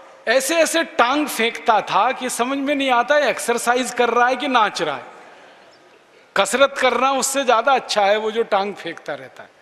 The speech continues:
और विचित्र विचित्र गाने जो आपके समझ में नहीं आते, क्यों फालतू दिमाग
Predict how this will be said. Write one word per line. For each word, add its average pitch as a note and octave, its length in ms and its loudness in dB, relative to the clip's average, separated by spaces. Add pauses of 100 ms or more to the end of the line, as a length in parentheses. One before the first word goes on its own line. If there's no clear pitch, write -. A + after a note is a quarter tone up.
(1600)
और A#3 80 4
विचित्र C#4+ 400 -2
विचित्र C4 420 -6
गाने G#3+ 380 0
जो G#3+ 180 0
आपके G#3+ 360 2
समझ G3+ 260 -6
में G#3 160 -10
नहीं F#3+ 180 -8
आते, E3+ 280 -10
क्यों C#4 260 -8
फालतू G#3+ 440 -4
दिमाग F#3 300 -10